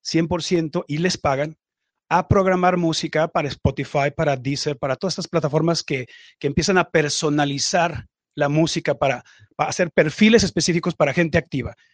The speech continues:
gente que trabaja en, en varios rubros, en varios campos, eh, música para hacer ejercicio, playlist para, para tener una noche sensual, etcétera. Entonces,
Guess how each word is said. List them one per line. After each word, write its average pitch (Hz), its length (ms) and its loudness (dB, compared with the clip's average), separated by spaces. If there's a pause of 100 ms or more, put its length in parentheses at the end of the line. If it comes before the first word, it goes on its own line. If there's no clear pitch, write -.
(140)
gente 147 240 -2
que 160 100 0
trabaja 151 580 4
en, 123 340 -6
en 110 120 -8
varios 147 240 2
rubros, 180 320 6
en 135 60 -2
varios 151 180 0
campos, 185 460 -2 (380)
eh, 127 140 -8
música 156 260 0
para 139 120 -6
hacer 139 160 -4
ejercicio, 190 540 2
playlist 151 360 -4
para, 107 500 -2 (540)
para 117 140 -2
tener 135 160 0
una 143 140 2
noche 135 480 0 (120)
sensual, 175 600 0
etcétera. - 400 -8 (380)
Entonces, 190 400 4